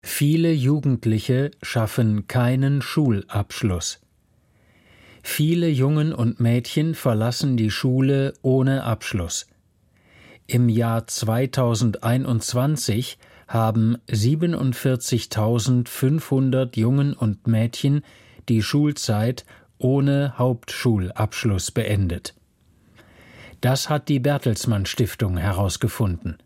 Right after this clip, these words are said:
Jungen haben größere Probleme, einen Hauptschulabschluss zu bekommen. Auch ausländische Jungen und Mädchen haben größere Probleme in der Schule. Wer keinen Schulabschluss hat,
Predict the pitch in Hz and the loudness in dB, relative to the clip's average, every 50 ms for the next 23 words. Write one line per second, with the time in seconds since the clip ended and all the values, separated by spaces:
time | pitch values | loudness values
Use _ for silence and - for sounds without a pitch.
0 | _ _ _ _ _ _ _ - - - - - - - - - - - - - | _ _ _ _ _ _ _ -20 -20 -20 -20 -20 -20 -20 -20 -20 -18 -6 0 2
1 | 123 131 143 156 160 165 170 151 135 135 123 117 123 117 110 104 101 92 127 156 | 2 4 4 2 2 2 0 0 0 2 2 2 2 0 0 0 0 0 0 0
2 | 156 - - 123 95 107 101 - - - 120 101 92 107 110 113 110 113 117 113 | 0 0 -2 0 0 0 -2 -2 -2 -2 -2 0 2 2 2 2 2 2 2 2
3 | 110 - - 107 107 107 104 104 101 87 117 113 107 - - - - 127 113 104 | 0 -2 0 0 0 2 2 2 0 2 0 0 -2 -2 -6 -4 0 0 0 0
4 | 101 101 104 104 - - - 117 107 95 - - - - 120 104 101 98 - - | 0 -2 -4 -6 -4 -2 -2 0 0 0 -2 -4 -4 -2 -2 0 0 -2 -4 -2
5 | - 104 92 82 80 - - _ _ _ _ _ _ _ _ _ - - - - | -2 -2 -2 -2 -4 -6 -10 _ _ _ _ _ _ _ _ _ -20 -20 -20 -20
6 | - - - - - - 127 127 131 131 120 - - - 127 139 160 151 - - | -20 -20 -20 -16 -8 -2 2 2 2 2 0 -2 -4 -2 0 0 0 0 0 0
7 | 131 113 107 107 107 104 - - 117 107 110 113 120 127 123 120 123 - 120 113 | 0 2 2 2 0 0 0 0 2 2 2 4 4 4 2 2 2 0 0 -2
8 | 117 117 117 113 113 117 110 - - 117 113 113 117 - - - - - - 113 | 0 0 0 0 0 0 -2 -2 0 0 2 0 0 -4 -10 -20 -16 -8 -2 0
9 | 110 117 107 117 117 104 113 98 110 127 135 120 - 139 117 107 113 101 - - | 0 2 2 2 2 2 2 2 2 2 2 0 0 0 0 0 0 -2 -2 -2
10 | 123 117 104 98 107 113 110 107 101 98 98 107 104 104 101 98 101 98 - - | -2 0 0 2 2 2 2 2 2 0 0 0 -2 0 0 0 0 0 0 0
11 | 123 101 90 82 80 - - _ _ _ _ _ _ _ _ _ _ _ _ _ | 0 0 0 -2 -4 -8 -12 _ _ _ _ _ _ _ _ _ _ _ _ _
12 | _ _ _ _ _ _ _ _ _ _ _ - 110 123 123 120 117 - - 127 | _ _ _ _ _ _ _ _ _ _ _ 0 2 4 4 4 2 0 0 -2
13 | 139 156 175 170 147 123 117 - - 156 160 165 - 110 107 - - - 120 107 | 0 0 2 2 2 0 0 0 0 0 0 0 0 -2 -4 -4 -4 -2 0 0
14 | 101 95 - 110 110 139 - - | 0 0 0 -2 -2 -2 -4 -8